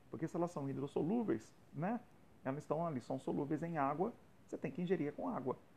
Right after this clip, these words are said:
As lipossolúveis, A, D, E e K, você ingere com a comida, tá certo? Então, por exemplo, o melhor horário pra você comer, ah,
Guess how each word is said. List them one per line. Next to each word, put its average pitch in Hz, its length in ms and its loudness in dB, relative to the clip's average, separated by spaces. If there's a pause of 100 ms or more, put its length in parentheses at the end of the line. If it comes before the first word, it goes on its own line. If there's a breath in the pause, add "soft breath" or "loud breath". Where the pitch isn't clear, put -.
(180)
As 131 220 0
lipossolúveis, 127 1000 0
A, 143 200 4
D, 131 420 2
E 131 200 0
e 139 40 -4
K, 131 300 0 (280)
você - 120 -6
ingere 170 260 2
com 185 100 0
a - 40 0
comida, 185 420 2 (380)
tá 110 100 2
certo? 185 240 6
Então, 240 140 0
por 240 140 2
exemplo, 127 360 0
o - 20 -2
melhor 160 300 2
horário 156 380 4
pra 127 120 -2
você 131 300 -2
comer, 123 340 -2 (440)
ah, 120 340 2